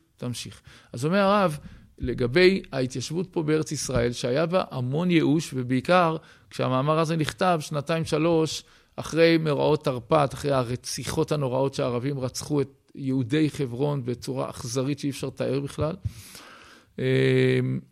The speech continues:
אז הרב אומר, "חברים, יש פה מים חיים. מה אתם אומרים שיש רפש וטיט?" הוא אומר, "אז מה? סימן שלא העמקנו מספיק. צריך להמשיך ולהעמיק.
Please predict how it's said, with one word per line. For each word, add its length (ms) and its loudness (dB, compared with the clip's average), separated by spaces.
אז 260 -4
הרב 220 2
אומר, 240 4
"חברים, 540 2
יש 420 0
פה 180 0
מים 300 2
חיים. 440 0
מה 120 0
אתם 200 -4
אומרים 320 -2
שיש 1080 -6
רפש 360 2
וטיט?" 460 -2
הוא 120 -14
אומר, 160 -4
"אז 180 -4
מה? 180 0
סימן 280 -4
שלא 240 0
העמקנו 400 -2
מספיק. 400 -6
צריך 240 -8
להמשיך 340 -6
ולהעמיק. 540 0